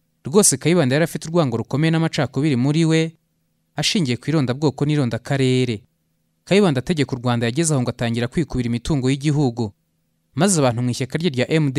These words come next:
R batangiye kubimubuza. By'umwihariko Abadepite barimo na Mbonyumutwa birukana mu ishyaka, avuga ko bataye umurongo. Ni uko nguko imvugo yo guta umurongo nayo yasigaye mu mateka y'u Rwanda,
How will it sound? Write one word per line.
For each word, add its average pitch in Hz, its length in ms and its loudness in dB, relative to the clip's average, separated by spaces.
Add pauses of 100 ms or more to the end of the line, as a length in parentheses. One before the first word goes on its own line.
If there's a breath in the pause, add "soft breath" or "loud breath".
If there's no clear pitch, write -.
R 156 160 2
batangiye 127 480 0
kubimubuza. 135 640 0 (640)
By'umwihariko 170 520 2
Abadepite 123 460 -4
barimo 170 300 2
na 156 100 2
Mbonyumutwa 117 540 0
birukana 120 400 0
mu 117 80 -2
ishyaka, 127 560 -2 (560)
avuga 196 220 2
ko - 140 -4
bataye 139 360 2
umurongo. 117 640 2 (600)
Ni 139 60 0
uko 196 180 2
nguko 190 200 0
imvugo 180 220 2
yo 175 60 4
guta 170 220 -2
umurongo 120 380 2
nayo 147 160 2
yasigaye 151 360 0
mu 113 60 -2
mateka 143 400 -2
y'u 160 140 2
Rwanda, 123 540 0